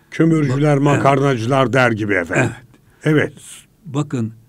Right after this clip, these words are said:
Speaker 2: orduyla ilgili olarak da hemen ihtilalden sonra efendim, e, orduda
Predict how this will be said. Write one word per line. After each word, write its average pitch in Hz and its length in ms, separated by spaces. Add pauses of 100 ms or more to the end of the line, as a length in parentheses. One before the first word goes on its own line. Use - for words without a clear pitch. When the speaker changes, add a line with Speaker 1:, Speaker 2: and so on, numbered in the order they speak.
(920)
Speaker 2:
orduyla 151 640
ilgili 123 400
olarak 110 540
da 151 200 (800)
hemen 131 560 (360)
ihtilalden 135 760
sonra 120 540 (600)
efendim, 117 540 (500)
e, 110 380 (180)
orduda 147 680